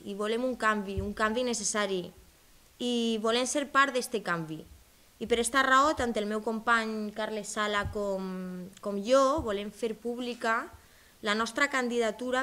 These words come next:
per a optar a un lloc en estes llistes que Compromís presentarà a les Corts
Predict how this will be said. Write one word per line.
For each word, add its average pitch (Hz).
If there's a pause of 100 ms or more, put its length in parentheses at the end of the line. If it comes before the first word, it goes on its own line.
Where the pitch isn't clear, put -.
per 226
a 196
optar 226
a 247
un 240
lloc 233
en 208
estes 214
llistes 240
que 208
Compromís 202
presentarà 196
a 220
les 226
Corts 226